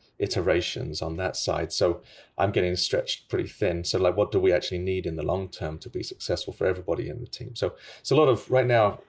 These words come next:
this year in particular has given us a good reason to be introspective and, like, what do we really want as a organization to achieve? And then I think next year is about going out and, and achieving a lot of that.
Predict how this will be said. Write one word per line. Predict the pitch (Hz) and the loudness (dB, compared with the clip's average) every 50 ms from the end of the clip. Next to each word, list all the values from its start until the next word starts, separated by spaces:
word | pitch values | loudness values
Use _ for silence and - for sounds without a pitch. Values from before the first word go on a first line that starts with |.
| _ _ _ _ _ _ _ _ - | _ _ _ _ _ _ _ _ -10
this | 131 117 123 113 - - 104 | -4 0 0 2 2 0 -2
year | 101 107 120 117 107 101 95 92 | 0 2 4 4 6 6 4 4
in | 92 92 | 2 -2
particular | - - - - 120 104 - - 92 92 92 92 | -4 -6 -4 -2 -2 -2 0 0 0 2 4 2
has | 92 90 | 2 0
given | - - 107 92 98 95 | 0 -2 -2 0 0 0
us | 90 92 - - | 0 0 -2 -2
a | 92 | -2
good | - 101 92 - | -2 -2 -2 0
reason | 87 92 87 85 - 92 90 87 85 | 0 -2 -2 -2 -4 -4 -6 -6 -6
to | - - | -8 -10
be | 87 - - 95 98 98 95 92 - _ _ - | -8 -4 -4 -2 -2 -4 -6 -8 -12 _ _ -6
introspective | 110 101 95 - 101 - - - 101 - - - - 117 107 - - - _ - | -6 -4 -2 -4 -4 -4 -2 0 0 0 0 -2 -2 -2 -2 -4 -8 -18 _ -8
and, | - 92 92 | -6 -2 0
like, | 95 - - - | 0 0 0 0
what | 107 113 113 | -2 -2 -2
do | - 101 - - | -2 -4 -4 -2
we | 107 110 107 110 117 | 0 0 0 0 -2
really | 117 110 107 107 110 | -2 0 0 0 0
want | 104 107 107 113 - - | 0 0 -2 -2 -4 -6
as | - 104 98 | -6 -4 -2
a | 101 95 92 - _ _ _ - _ _ _ _ - - | -2 -2 -2 -4 _ _ _ -20 _ _ _ _ -6 -4
organization | 107 101 101 101 98 92 98 101 101 - - 104 101 | -4 -2 -2 -2 -2 -2 0 -2 -2 -2 -4 -8 -8
to | - - 101 | -4 -4 -4
achieve? | 101 - - - 101 98 98 107 107 - _ _ _ - - - - - _ - | -4 -4 -4 -4 -4 -4 -4 -6 -8 -10 _ _ _ -20 -20 -20 -20 -12 _ -2
And | - 98 | -2 0
then | 104 98 | 2 2
I | 98 | 2
think | 98 104 95 | 0 0 0
next | 98 95 95 - - | 0 -2 -2 -2 0
year | 95 92 95 | 0 0 0
is | 92 - | 0 -2
about | - 92 87 78 - | -2 0 0 0 0
going | - 92 90 90 90 90 | -2 -2 -2 -2 -2 -2
out | 87 90 - - _ - | -2 -4 -4 -6 _ -8
and, | 101 90 87 - - | -6 -6 -6 -6 -6
and | 95 95 | -8 -8
achieving | 90 - - - 104 95 87 87 87 | -8 -8 -8 -6 -6 -6 -4 -4 -6
a | 87 90 | -4 -4
lot | 90 90 90 | -2 -2 -2
of | 87 - | -2 -2
that. | - 87 85 - - | -2 -2 -2 -2 -4